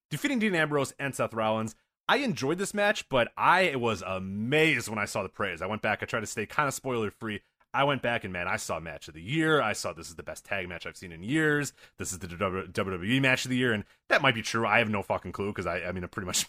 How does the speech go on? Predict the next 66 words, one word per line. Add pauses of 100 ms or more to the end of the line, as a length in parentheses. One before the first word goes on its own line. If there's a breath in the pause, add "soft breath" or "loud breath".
<laughs>
disliked
a
lot
of
W
W
E, (320 loud breath)
uh,
matches
this
year. (320 soft breath)
But,
man,
if
this
is
your
match
of
the
year,
I
think
you
really
need
to
watch
more
shows
than
Hell
in
a
Cell
because,
Joe,
I
thought
this
was
fine.
I
thought
it
was
okay. (200)
I
thought
it
had
a
really
good
last
five
minutes,
but, (540)
man,
the
other
twenty
minutes
could
have